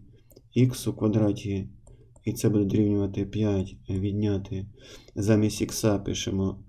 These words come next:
один у квадраті, і це буде дорівнювати п'ять відняти один у квадраті — це один.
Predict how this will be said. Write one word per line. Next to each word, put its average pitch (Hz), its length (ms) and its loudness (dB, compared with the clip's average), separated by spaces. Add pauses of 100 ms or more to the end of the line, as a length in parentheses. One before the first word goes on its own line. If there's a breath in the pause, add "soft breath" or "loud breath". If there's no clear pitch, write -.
(140)
один 127 340 6
у 101 120 2
квадраті, 101 640 0 (580 loud breath)
і 98 280 2
це 101 140 0
буде 101 180 0
дорівнювати 98 500 0
п'ять 101 340 -2
відняти 113 400 2
один 104 220 2
у 98 60 2
квадраті — 98 380 -2
це 101 160 -4
один. 117 360 2